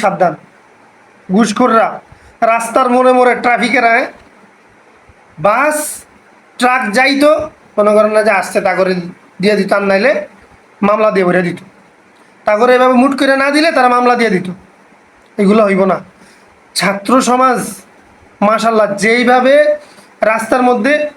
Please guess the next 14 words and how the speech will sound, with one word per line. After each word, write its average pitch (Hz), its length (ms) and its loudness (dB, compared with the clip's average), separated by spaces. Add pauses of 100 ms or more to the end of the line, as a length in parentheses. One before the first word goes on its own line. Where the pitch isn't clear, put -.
(120)
অনেক 285 140 0 (120)
মেয়েদেরকেও 294 680 2
দেখছি, 208 260 -4 (3500)
তাদেরকে 196 280 -2
সালাম। 185 340 -4 (1160)
তারা, 226 240 0 (1800)
মনে 196 280 2
করেন 233 320 2
না 240 140 4
যে, 269 80 2 (340)
নিজেরা, 247 360 2 (880)
নিজেদের 262 520 2
উদ্যোগে 208 340 0 (2000)
রাস্তায় 208 340 0